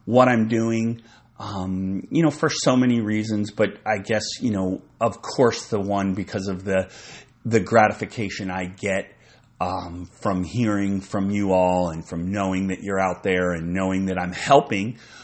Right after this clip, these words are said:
but also, you know, my ego plays into it. I love the accolades. Again, I've s-, beat that down. I think you know that by now.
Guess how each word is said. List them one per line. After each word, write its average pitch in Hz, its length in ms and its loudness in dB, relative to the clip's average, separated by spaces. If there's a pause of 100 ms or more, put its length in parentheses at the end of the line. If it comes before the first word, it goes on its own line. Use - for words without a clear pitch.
(140)
but 131 140 6
also, 165 380 0
you 208 140 -6
know, 262 160 -4
my 202 200 0
ego 190 320 0
plays 196 320 -2
into 202 260 0
it. 101 80 -2
I 98 140 0
love 117 560 2
the 131 120 4
accolades. 107 640 0
Again, 107 360 -2
I've 101 80 -6
s-, - 280 -12 (200)
beat 117 240 0
that 104 240 -2
down. 87 400 -8
I 87 40 -10
think 107 280 -8
you 98 80 -4
know 87 300 -4
that 82 340 -8
by 87 160 -4
now. 90 400 -2